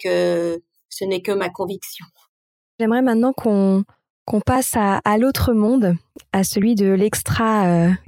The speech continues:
Speaker 2: utéro, et, et notamment Sonia, que vous nous expliquiez comment est-ce qu'on peut accompagner notre bébé lorsqu'on est parent, euh, à ce passage, à ce changement de monde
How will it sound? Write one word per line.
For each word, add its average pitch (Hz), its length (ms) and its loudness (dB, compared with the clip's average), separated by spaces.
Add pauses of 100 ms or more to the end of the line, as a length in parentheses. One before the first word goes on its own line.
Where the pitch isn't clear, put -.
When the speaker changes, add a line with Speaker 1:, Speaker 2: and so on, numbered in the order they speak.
Speaker 2:
utéro, 214 460 0 (560)
et, 190 340 2
et 202 40 2
notamment 220 420 0
Sonia, 214 460 0 (420)
que - 120 -6
vous 202 80 2
nous 208 280 0
expliquiez 240 500 -2
comment 247 340 0
est-ce 247 180 -2
qu'on 226 160 -2
peut 247 300 2
accompagner 214 600 0
notre 214 200 2
bébé 208 300 2 (380)
lorsqu'on 202 360 -2
est 196 100 2
parent, 196 300 0 (480)
euh, 185 440 2
à 185 180 0
ce - 140 -4
passage, 233 500 0
à 190 80 0
ce 190 160 -2
changement 220 480 0
de 208 40 2
monde 220 440 2